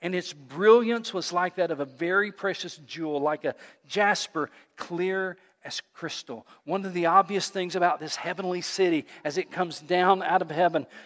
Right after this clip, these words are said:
John says, "One of the first things I noticed is this, it shone with the glory of God." One of the things that was so noticeable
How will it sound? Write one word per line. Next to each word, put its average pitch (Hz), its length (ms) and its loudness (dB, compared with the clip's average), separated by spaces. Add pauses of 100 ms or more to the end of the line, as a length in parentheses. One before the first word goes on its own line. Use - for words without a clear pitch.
(140)
John 180 280 0
says, 165 220 -4
"One 196 160 -2
of 180 80 -2
the 175 60 -6
first - 380 -4
things 190 200 -6
I 170 120 0
noticed 170 420 -2
is 156 180 -8
this, 160 360 -2 (260)
it 170 220 0
shone 175 800 2 (200)
with 160 140 -12
the 165 80 -4
glory 196 760 4 (160)
of 135 200 -12
God." 139 400 -4 (1000)
One 214 200 0
of 202 80 -2
the 202 80 2
things 208 320 -2
that 165 200 0
was 180 380 -10
so 214 500 0
noticeable 196 680 0